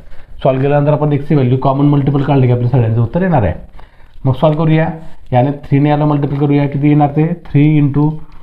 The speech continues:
फोर एक्स प्लस एट. equal to two into seven X plus eight. सॉल्व करूया.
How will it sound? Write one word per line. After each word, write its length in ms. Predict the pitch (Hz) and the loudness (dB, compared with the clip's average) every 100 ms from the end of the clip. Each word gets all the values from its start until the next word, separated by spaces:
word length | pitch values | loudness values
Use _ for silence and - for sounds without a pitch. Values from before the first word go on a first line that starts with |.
| - - - | -18 -16 -2
फोर 220 | 139 135 | 0 2
एक्स 220 | 147 - | 0 -2
प्लस 320 | - 143 135 | -2 -2 -2
एट. 240 | 131 151 160 - - - - - - - - - - - - - - | 0 -2 -2 -12 -20 -20 -18 -18 -18 -16 -14 -14 -16 -20 -20 -8 -4
equal 320 | 156 151 131 127 | -2 0 0 -2
to 80 | 110 - - - - | -6 -8 -20 -10 0
two 120 | 156 147 | 4 4
into 240 | 143 147 160 160 - - - - - - | 2 0 -2 -4 -10 -14 -18 -20 -20 -8
seven 340 | 151 135 147 151 131 | 0 2 2 0 -2
X 140 | - | -2
plus 280 | 127 180 - - | 0 0 -4 -4
eight. 240 | 92 - - - - - - - - - | -4 -4 -12 -12 -14 -16 -16 -14 -14 -2
सॉल्व 180 | 151 147 | 0 0
करूया. 320 | 151 147 147 | 0 2 0